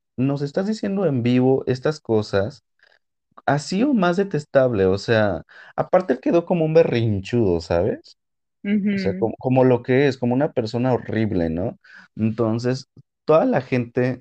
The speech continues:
Speaker 1: salió en otros programas también a criticarlo y con justa razón.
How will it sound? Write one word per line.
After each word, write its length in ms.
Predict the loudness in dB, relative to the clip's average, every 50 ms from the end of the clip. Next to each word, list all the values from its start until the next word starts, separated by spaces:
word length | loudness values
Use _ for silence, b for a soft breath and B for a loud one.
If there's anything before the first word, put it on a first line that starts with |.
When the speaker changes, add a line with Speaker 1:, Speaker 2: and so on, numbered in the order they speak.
| -12
Speaker 1:
salió 540 | -16 -4 0 2 2 4 4 4 4 4 4
en 100 | 2 0
otros 300 | -2 -4 -4 -6 -8 -6
programas 520 | -4 -4 -2 0 0 0 -2 -2 -4 -6 -6
también 320 | -6 -6 -6 -6 -6 -6
a 80 | -6 -8
criticarlo 600 | -10 -12 -14 -12 -12 -6 -2 -2 -2 0 -2 -4
y 40 | -6
con 180 | -6 -8 -10 -10
justa 320 | -10 -10 -6 -2 0 0
razón. 640 | 0 0 -2 -4 -4 -6 -6 -4 -4 -6 -8 -10